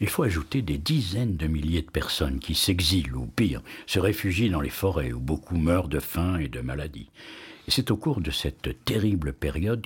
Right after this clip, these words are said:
que se situe l'affaire qui nous occupe aujourd'hui.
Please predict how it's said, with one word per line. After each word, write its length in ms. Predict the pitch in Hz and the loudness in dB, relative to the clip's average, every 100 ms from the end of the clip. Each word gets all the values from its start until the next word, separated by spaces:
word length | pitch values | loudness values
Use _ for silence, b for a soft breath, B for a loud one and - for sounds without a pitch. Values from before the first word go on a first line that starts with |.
| - | -4
que 80 | 95 | -4
se 160 | - | -2
situe 380 | 90 95 92 110 | -2 -2 -2 -2
l'affaire 440 | 82 - 92 98 B B - | -2 0 0 0 B B -4
qui 120 | 90 | 0
nous 180 | 92 80 | 2 2
occupe 300 | 73 - - | -2 -4 -6
aujourd'hui. 480 | - - 90 87 | -8 -8 -10 -14